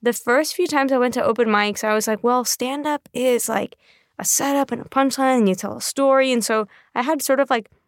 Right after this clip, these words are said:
the line that I thought was funny, and then I would write, like, context around it so that it would be, like, a little story the way I thought stand-up had to be. And I did that a few times, and I was like,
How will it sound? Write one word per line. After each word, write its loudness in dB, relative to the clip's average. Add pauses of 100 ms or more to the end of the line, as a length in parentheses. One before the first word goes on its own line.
(200)
the 2
line 2
that 0
I 2
thought -4
was -6
funny, -2
and 0
then 2
I 2
would 0
write, 0
like, -4
context -2
around 0
it -6
so -4
that 0
it -2
would -2
be, -2
like, 2
a -2
little 0
story 0
the -2
way 2
I 0
thought -2
stand-up 0
had -2
to 2
be. 2 (640)
And 0
I -2
did -2
that 2
a 2
few -2
times, 0
and 0
I 2
was -2
like, 0